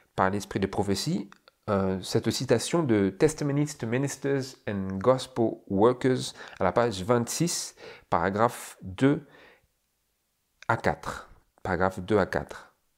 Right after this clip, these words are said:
Page vingt-six, paragraphe deux à quatre. Où il est écrit ceci. Au fur et à mesure que nos effectifs augmentaient,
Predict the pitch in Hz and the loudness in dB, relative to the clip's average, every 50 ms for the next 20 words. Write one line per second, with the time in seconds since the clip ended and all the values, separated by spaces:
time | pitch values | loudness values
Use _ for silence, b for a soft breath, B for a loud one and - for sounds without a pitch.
0 | b b b b b b b b b - 92 92 85 80 95 101 101 98 - 139 | b b b b b b b b b -2 0 0 0 0 0 0 0 0 -4 -6
1 | 131 - - - 82 76 85 87 95 95 95 - - - 95 98 110 110 - - | -6 -6 -4 -2 -2 0 0 0 0 0 -2 -4 -10 -14 -4 -2 -2 -2 -2 -6
2 | _ - 98 - - - - - - - - - - _ _ _ _ _ _ _ | _ -8 -8 -6 -6 -8 -10 -10 -14 -18 -18 -18 -20 _ _ _ _ _ _ _
3 | _ _ _ _ _ _ _ _ _ _ _ _ _ _ _ _ _ _ _ _ | _ _ _ _ _ _ _ _ _ _ _ _ _ _ _ _ _ _ _ _
4 | _ _ _ _ _ _ _ - - - 95 87 - 98 98 - 139 131 - - | _ _ _ _ _ _ _ -20 -10 -8 -6 -4 -2 -4 0 0 0 0 0 -2
5 | - 95 - - - - - _ _ B B B B B B B B B B B | -4 -4 -6 -8 -12 -14 -18 _ _ B B B B B B B B B B B
6 | B B B B B B B B B B B B B B B B B B B B | B B B B B B B B B B B B B B B B B B B B
7 | B B B B _ _ - 156 147 139 - - - - - 262 269 262 208 180 | B B B B _ _ 4 4 4 4 2 -4 -4 2 4 4 6 6 6 6
8 | 160 147 147 147 147 147 131 127 139 180 196 180 147 - - - - - - - | 6 6 6 6 6 6 4 4 4 4 4 2 2 0 -4 -10 -12 -14 -16 -20
9 | _ _ _ _ _ _ _ _ _ _ _ _ - 143 135 131 131 127 123 117 | _ _ _ _ _ _ _ _ _ _ _ _ 4 6 6 8 6 6 6 6
10 | 117 170 202 196 - 190 165 - - - - 202 196 - - - - - _ - | 4 4 4 6 4 2 2 2 -2 -6 -4 -2 -2 -2 -4 -8 -12 -6 _ 4
11 | 202 208 165 156 160 165 160 147 131 127 - - 170 196 - - | 4 6 6 2 0 0 -2 -2 -4 -4 -4 -2 -2 -2 -2 -6